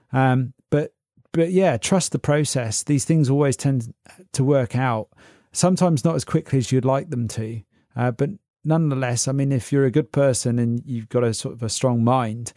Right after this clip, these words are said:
I think that anything you put your mind to will work out eventually. But I would also add, you know, it, it can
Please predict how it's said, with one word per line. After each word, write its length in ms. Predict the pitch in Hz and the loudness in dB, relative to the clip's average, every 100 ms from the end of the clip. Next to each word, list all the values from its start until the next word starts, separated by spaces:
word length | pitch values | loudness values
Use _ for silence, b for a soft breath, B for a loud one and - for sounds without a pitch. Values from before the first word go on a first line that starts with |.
| B B B | B B B
I 80 | 120 | -4
think 240 | - 143 131 | 0 0 0
that 160 | 131 | 0
anything 340 | 135 147 - 135 | 2 2 0 -4
you 140 | 123 | -4
put 160 | - 123 | -4 -4
your 140 | 120 | 0
mind 280 | 117 120 107 | 0 0 0
to 380 | - 123 117 117 - | 2 2 2 -2 -4
will 200 | 127 127 | 0 2
work 300 | 120 120 - | 2 2 0
out 160 | 113 113 | -2 -2
eventually. 720 | 110 131 123 - 120 113 - b b b b | 0 -2 -4 -8 -10 -10 -14 b b b b
But 120 | 135 | 0
I 80 | 147 | 4
would 120 | 156 | 4
also 380 | 175 196 175 139 | 4 2 2 2
add, 280 | 143 135 117 _ 302 | 4 2 0 _ -10
you 160 | 190 | -6
know, 140 | 139 127 | -4 -4
it, 180 | 139 135 _ | -6 -14 _
it 180 | - 151 | -8 -6
can 340 | - 151 151 | 0 0 0